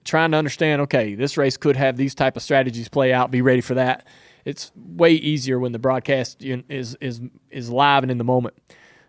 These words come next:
Uh, there's a lot of other things to do. I mean, you know, if, uh, if you get a chance to get into a booth for a practice, that's really, really helpful because you knock out a lot of bugs and, and get over some of,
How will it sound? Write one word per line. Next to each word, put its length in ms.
Uh, 200
there's 180
a 60
lot 160
of 60
other 100
things 280
to 80
do. 320
I 60
mean, 380
you 120
know, 240
if, 300
uh, 320
if 80
you 60
get 120
a 40
chance 280
to 100
get 140
into 260
a 60
booth 260
for 160
a 60
practice, 640
that's 220
really, 280
really 220
helpful 360
because 380
you 80
knock 380
out 180
a 40
lot 140
of 80
bugs 420
and, 300
and 440
get 140
over 160
some 260
of, 240